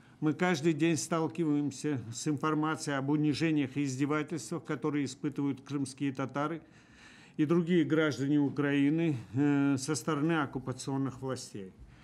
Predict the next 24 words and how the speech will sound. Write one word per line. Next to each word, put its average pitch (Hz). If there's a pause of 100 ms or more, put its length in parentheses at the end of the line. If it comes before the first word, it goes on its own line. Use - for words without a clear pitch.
(300)
В 151
результате 175
мы 170
пришли 165
к -
неутешительному 156
выводу, 139
что 165
у 160
государства 151
нет 156
реальной, 131 (200)
э, 170
реальной 139
программы 143
по 156
деоккупации 135
Крыма. 87 (880)
На 165
сегодняшний 208
день 208
имеются 202
два 185
условно-официальных 180